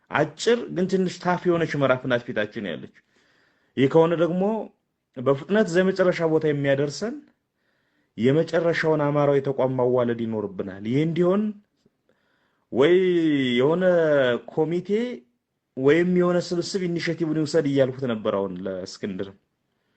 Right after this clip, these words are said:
ይውሰድና አንድ ኢኩዌሽን ሰርቶ በፍጥነት የኃይል ይፈጠር። ኦብቪየስሊ የወታደራዊና ፖለቲካዊ ክንፍ ይኖረዋል።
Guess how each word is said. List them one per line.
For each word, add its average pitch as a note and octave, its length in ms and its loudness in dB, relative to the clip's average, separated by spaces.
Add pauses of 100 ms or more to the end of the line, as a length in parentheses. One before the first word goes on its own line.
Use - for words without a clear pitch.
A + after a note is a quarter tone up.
(800)
ይውሰድና E3+ 580 2
አንድ E3+ 220 0
ኢኩዌሽን F#3+ 420 4
ሰርቶ G3+ 360 -2
በፍጥነት G#3 480 -2
የኃይል F#3 320 4
ይፈጠር። B2 440 0
ኦብቪየስሊ F#3 540 2
የወታደራዊና D#3 1600 0
ፖለቲካዊ D#3 440 0
ክንፍ D3 220 -4
ይኖረዋል። C#3 460 0